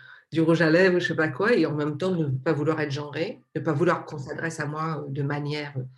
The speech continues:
sortir du féminin, de la féminité, de la masculinité telles qu'elles sont définies par l'hétéropatriarcat. C'est-à-dire être un homme, c'est-à-dire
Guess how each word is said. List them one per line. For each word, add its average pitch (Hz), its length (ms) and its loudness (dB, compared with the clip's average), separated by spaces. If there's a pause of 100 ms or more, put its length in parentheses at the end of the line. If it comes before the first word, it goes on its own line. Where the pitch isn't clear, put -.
(400)
sortir 214 640 -2
du 170 140 -4
féminin, 180 680 -4
de 160 100 0
la 156 120 2
féminité, 185 640 -2
de 180 60 -10
la 151 80 -4
masculinité 156 720 -8
telles 147 180 -6
qu'elles 143 140 -6
sont 147 220 -6
définies 160 520 -4
par 151 220 -10
l'hétéropatriarcat. 139 1300 -8 (680)
C'est-à-dire 156 280 0
être 185 240 -4
un 156 140 -2
homme, 175 320 -4 (280)
c'est-à-dire 165 300 -4